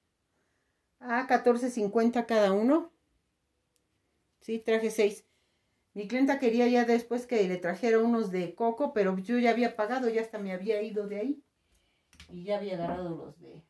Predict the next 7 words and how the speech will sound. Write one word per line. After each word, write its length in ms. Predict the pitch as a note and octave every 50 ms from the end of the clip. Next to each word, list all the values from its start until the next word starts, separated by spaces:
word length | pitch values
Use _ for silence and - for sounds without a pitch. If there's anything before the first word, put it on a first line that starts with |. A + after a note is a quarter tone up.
| _
aloe 400 | - F3 F3 F#3 F#3+ F#3+ F#3 F3+
vera. 360 | F#3 G#3 A3 A3 A3 A3 - _ _ _ _ _ _ _ - - _ _ _ - _ _ _ _ _ _ _ _ _ _ _ _ _ _ _ _ _ _ _ _ _ _ _ _ _ _ _ _ _ _ _ -
Pues 180 | C4 B3 A#3+
ya 140 | A3+ C4 B3+
ni 140 | B3+ B3 A#3+
modo, 340 | A#3 A#3 A#3 A3+ G#3+ G#3+ G#3
¿verdad? 320 | G3 G3+ F#3+ G3 C4 C#4